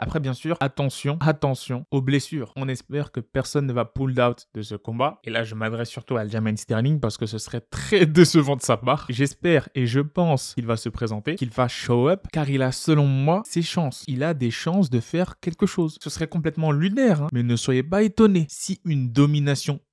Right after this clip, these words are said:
tactique d'Aljamain Sterling venait à se produire, surtout s'il conserve son cardio.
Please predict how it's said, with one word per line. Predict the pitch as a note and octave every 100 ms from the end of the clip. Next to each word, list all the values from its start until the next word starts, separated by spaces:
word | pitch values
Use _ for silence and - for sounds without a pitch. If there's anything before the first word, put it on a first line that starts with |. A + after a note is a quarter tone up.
| _
tactique | D3 - - - - - -
d'Aljamain | A#2+ B2+ B2+
Sterling | - B2 D3 G#3 G3
venait | A#2 C3 C#3 F#3 F#3+
à |
se | D#3 E3
produire, | D3 F3+ F3+ F#3 -
surtout | - C#3 - G#3
s'il | - - F#3 C3+
conserve | - D3+ C3 - A3+ F#3
son | B2 F#3 G3+
cardio. | G#3 G3+ F#3 F#3